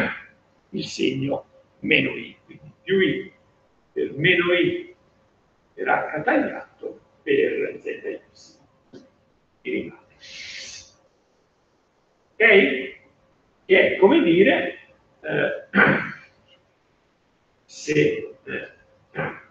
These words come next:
questo punto questo mi dà M X più I, la didattica, se volete,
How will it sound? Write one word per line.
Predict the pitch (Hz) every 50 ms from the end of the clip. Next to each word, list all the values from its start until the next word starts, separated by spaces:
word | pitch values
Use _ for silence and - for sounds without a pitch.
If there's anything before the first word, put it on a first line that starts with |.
| - - - - - -
questo | - - - - -
punto | - 156 160 165 - - - -
questo | - 175 175 - - - 143 139
mi | 135 151 190
dà | - 151 143 - - - - - - - _ _ _ _ _ _ _ _ _ _ _ _ _ _ _ _ _ _ _ _ _ _ _ _ -
M | - 160 160 160 147 135 131 - - - - - _ _ _ _ _ _ _ _ _ _ _ _ _ _ _ _ _ _ -
X | 202 214 214 208 214 - - - - 339 392 381 - - - - - - _ _ _ _ _ _ _ -
più | - 214 220 208 220 214 - - _ _ _ _ _ _ _ _ -
I, | 196 - - - - - - _ _ _ _ _ _ _ _ _ _ _ _ _ _ _ _ _ -
la | -
didattica, | - - - - - - - - - - - -
se | - 76 -
volete, | 60 - - - - - - - -